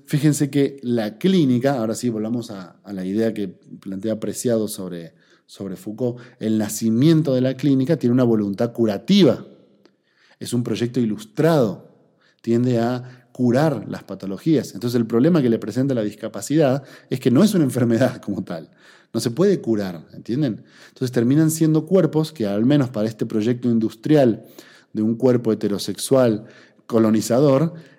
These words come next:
eh, no le sirven. Entonces,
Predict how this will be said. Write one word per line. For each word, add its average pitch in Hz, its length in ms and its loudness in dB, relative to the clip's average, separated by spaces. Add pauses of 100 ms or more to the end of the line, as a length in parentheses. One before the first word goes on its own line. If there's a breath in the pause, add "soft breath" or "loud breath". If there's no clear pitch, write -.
eh, 92 420 -8
no 107 140 -2
le 104 80 -2
sirven. 98 420 -2 (520 loud breath)
Entonces, 139 460 0